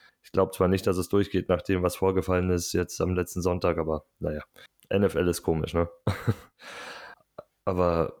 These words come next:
bis auf diese, diese One-on-Ones, wo die zwei Jungs, die zwei überragenden Outside-Receiver auch physisch dominieren können,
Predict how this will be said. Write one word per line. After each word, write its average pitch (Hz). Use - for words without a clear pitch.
bis 107
auf 101
diese, 98
diese 92
One-on-Ones, 95
wo 90
die 90
zwei 87
Jungs, 95
die 92
zwei 90
überragenden 90
Outside-Receiver 92
auch 87
physisch 110
dominieren 104
können, 95